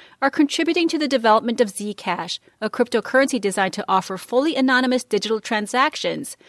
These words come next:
something Bitcoin does not. J P Morgan is partnering with the project, saying anonymity could help companies keep their finances more private.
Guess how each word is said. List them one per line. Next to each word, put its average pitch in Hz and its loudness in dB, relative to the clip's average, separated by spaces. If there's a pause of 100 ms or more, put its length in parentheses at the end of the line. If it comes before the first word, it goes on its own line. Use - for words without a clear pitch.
(140)
something 311 2
Bitcoin 190 -2
does 170 -6
not. 196 -4 (400)
J 220 6
P 311 4
Morgan 285 8
is 240 4
partnering 240 2
with 220 -4
the 220 -4
project, 214 0 (240)
saying 233 0
anonymity 247 2
could 247 0
help 254 0
companies 349 0
keep - -4
their 277 -2
finances 214 -4
more 240 -2
private. 269 -2